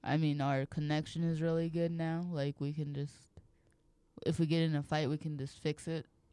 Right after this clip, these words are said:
like, a l-, faster than not, like, it used to take, like, a couple days just to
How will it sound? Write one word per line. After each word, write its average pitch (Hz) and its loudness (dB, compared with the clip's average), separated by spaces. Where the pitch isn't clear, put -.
like, 160 -4
a - -4
l-, 147 -6
faster 160 0
than 147 -4
not, 147 -4
like, 135 -8
it 135 -8
used 147 -6
to 143 -8
take, 139 -6
like, 143 -8
a 147 -10
couple 143 -2
days 135 -4
just - -8
to 156 -4